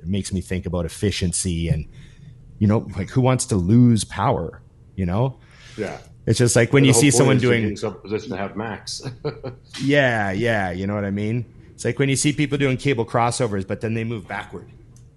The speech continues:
Speaker 2: Right. <laughs> Yeah,
Speaker 1: Like,
Speaker 2: you're supposed to be going that
Speaker 1: yeah.
Speaker 2: way. <laughs>
Speaker 1: Yeah, yeah, you're like, you're firing a cannon out of a canoe, you know? It doesn't fucking work.
Speaker 2: Yeah.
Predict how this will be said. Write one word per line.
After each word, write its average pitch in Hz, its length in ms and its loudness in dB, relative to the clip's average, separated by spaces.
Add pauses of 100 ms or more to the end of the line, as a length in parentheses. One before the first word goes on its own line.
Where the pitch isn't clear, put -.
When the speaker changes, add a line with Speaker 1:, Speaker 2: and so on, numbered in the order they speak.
(760)
Speaker 2:
Right. 160 300 -2
<laughs> - 40 -14 (800)
Yeah, - 200 0
Speaker 1:
Like, 107 140 2
Speaker 2:
you're 127 140 0 (260)
supposed 160 280 0
to 151 40 0
be - 20 -2
going 120 200 4
that 113 240 6
Speaker 1:
yeah. - 0 - (500)
Speaker 2:
way. - 220 -4
<laughs> - 120 -14
Speaker 1:
Yeah, 127 360 4
yeah, 131 320 4
you're 113 180 2
like, 110 260 -2 (160)
you're 117 140 -2
firing 117 460 0
a 98 140 -2
cannon 110 480 -6
out 104 100 -4
of 95 80 -8
a 95 40 -8
canoe, 95 460 -4 (180)
you 82 120 -12
know? 90 260 -8 (160)
It - 80 -6
doesn't 92 220 -2
fucking 90 320 -8
work. 92 260 -6 (180)
Speaker 2:
Yeah. 85 200 -8